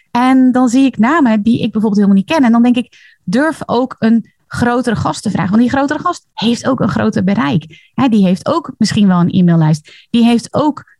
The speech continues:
meerdere volgers, zo niet tienduizenden, honderdduizenden, op social media. En ja, dat is natuurlijk super interessant van jou. Want als diegene jouw interview gaat delen,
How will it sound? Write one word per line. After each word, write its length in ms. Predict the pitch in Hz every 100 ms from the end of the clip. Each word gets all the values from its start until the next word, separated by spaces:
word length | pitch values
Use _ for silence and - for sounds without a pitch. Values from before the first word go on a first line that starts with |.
| _
meerdere 580 | 208 220 214 208 185 -
volgers, 680 | 180 190 220 - 196 190 -
zo 220 | 165 165 160
niet 200 | 175 156
tienduizenden, 540 | 196 180 185 180 190
honderdduizenden, 640 | 294 330 247 226 220 214 214 339 - 196
op 360 | - 233 - -
social 420 | - 196 196 208
media. 500 | 208 240 214 180 175 - _ _ _ _
En 520 | 226 220 220 220 226 - _
ja, 300 | 226 214 -
dat 240 | 180 226
is 120 | 226 226
natuurlijk 340 | 214 226 -
super 180 | 240 -
interessant 380 | 208 - 202 -
van 120 | 220
jou. 300 | 220 214 220 - - _
Want 360 | 254 285 277 -
als 460 | 277 269 262 - -
diegene 680 | 214 247 - 226 214 208 -
jouw 420 | 196 202 202 208
interview 460 | - 233 226 208 190
gaat 160 | 180
delen, 320 | 180 196 165